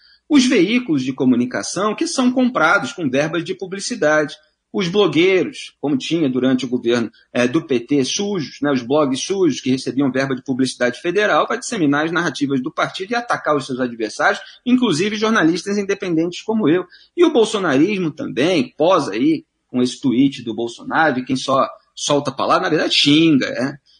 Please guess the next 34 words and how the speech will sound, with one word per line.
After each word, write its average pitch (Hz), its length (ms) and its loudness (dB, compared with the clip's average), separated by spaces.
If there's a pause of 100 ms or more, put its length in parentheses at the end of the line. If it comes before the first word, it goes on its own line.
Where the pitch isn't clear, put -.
(160)
É, 90 720 -6
ameaça 120 380 0
porrada, 117 840 2 (440)
é, 92 640 -12
pede 277 320 2
cabeça 233 540 0
também, 135 500 -2
a 120 80 2
militância 156 600 0
faz 123 320 -2
isso 190 200 -4
nas 135 200 0
redes 147 220 -2
sociais, 139 540 -2
no 147 60 2
sentido 135 480 -2
de 131 240 -4 (160)
exigir 139 480 0
demissão, 147 580 2 (160)
é, 127 140 0
de 139 140 -2
jornalistas. 156 500 0
A 254 80 4
gente - 100 -2
sabe 208 240 -2
no 165 80 0
mercado 143 380 -2
da, 139 140 -6
da 127 180 -4
comunicação 123 540 0
que - 60 -8
o - 40 -14
telefone 180 420 -2
toca 160 480 0